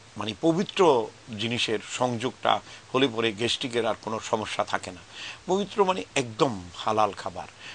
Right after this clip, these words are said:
একদম, আহ, আধা কাঁচা খাবার, আহ, আধা পাকা খাবার। অপক্ক খাবারটা গ্যাস্ট্রিক রোগীরা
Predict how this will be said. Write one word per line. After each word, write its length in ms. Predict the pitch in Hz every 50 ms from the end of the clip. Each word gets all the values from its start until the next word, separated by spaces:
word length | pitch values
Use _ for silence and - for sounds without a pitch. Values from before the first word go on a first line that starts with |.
| - - -
একদম, 340 | 117 110 127 143 127 120 135 - - - - - - -
আহ, 240 | 113 110 110 - 127
আধা 240 | 127 127 131 131
কাঁচা 280 | 117 - 113 - 117 104
খাবার, 340 | - - 101 92 87 - - - - - - - - - - -
আহ, 240 | - 113 110 110 -
আধা 220 | 131 131 127 135 123
পাকা 280 | - 127 107 - 110
খাবার। 360 | - - 104 98 - 92 87 - - - - -
অপক্ক 460 | 208 208 - 240 240 - - - 233
খাবারটা 480 | 220 - 165 147 151 151 - - 135 110
গ্যাস্ট্রিক 420 | 101 117 113 - - - 113 107
রোগীরা 280 | 127 110 110 113 113